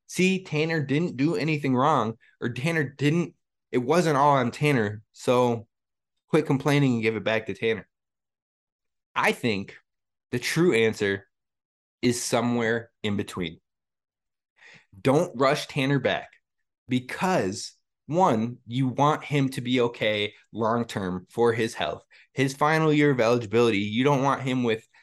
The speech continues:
lasting issues because he tried to force it back for this team.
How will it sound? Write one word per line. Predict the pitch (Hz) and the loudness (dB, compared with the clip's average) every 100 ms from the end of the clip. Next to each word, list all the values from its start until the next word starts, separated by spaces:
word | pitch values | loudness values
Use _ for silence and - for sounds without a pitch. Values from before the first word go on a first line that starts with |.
| _ | _
lasting | 98 95 98 135 143 135 101 | -10 -2 0 0 0 -2 0
issues | 123 - 101 98 92 | -2 -2 -4 -4 -6
because | - 110 107 107 | -8 -6 -4 -4
he | 117 | -4
tried | 110 110 110 107 | -4 -2 -2 -4
to | |
force | - - 143 147 | -8 0 2 2
it | 160 - | -2 -4
back | 107 95 95 - - _ _ _ _ _ _ | -2 -2 -4 -10 -20 _ _ _ _ _ _
for | 123 127 120 | -2 0 0
this | 113 113 | -2 -4
team. | - 120 | -4 -4